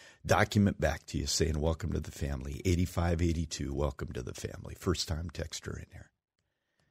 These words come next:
That's how powerful God's grace is today.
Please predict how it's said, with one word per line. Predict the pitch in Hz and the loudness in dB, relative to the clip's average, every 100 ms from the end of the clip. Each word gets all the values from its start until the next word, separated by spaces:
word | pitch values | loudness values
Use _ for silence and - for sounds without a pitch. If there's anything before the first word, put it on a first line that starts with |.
| _ _ _ _ _ _ _ - - _ - | _ _ _ _ _ _ _ -14 -14 _ -2
That's | 82 - - | 0 2 4
how | 87 | 4
powerful | - - 62 - - - - _ _ _ _ _ _ _ _ | 2 -2 -2 -2 -12 -20 -20 _ _ _ _ _ _ _ _
God's | 85 73 - | 0 0 0
grace | 71 73 - | 0 2 0
is | - - | -2 -6
today. | - - - - | -8 -8 -6 -10